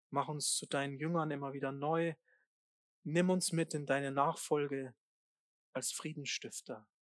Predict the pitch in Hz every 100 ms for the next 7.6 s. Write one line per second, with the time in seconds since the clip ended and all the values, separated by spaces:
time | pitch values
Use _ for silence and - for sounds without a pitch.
0 | _ _ _ _ _ - 147 - 165 165
1 | 147 123 120 117 - - _ _ _ _
2 | _ _ _ 165 - 156 156 156 147 143
3 | 139 - 131 - 139 151 180 160 151 147
4 | 143 _ _ _ _ _ _ _ _ _
5 | - - 151 165 151 147 139 - 139 139
6 | - 175 170 156 147 143 135 - 143 151
7 | 156 - 139 135 127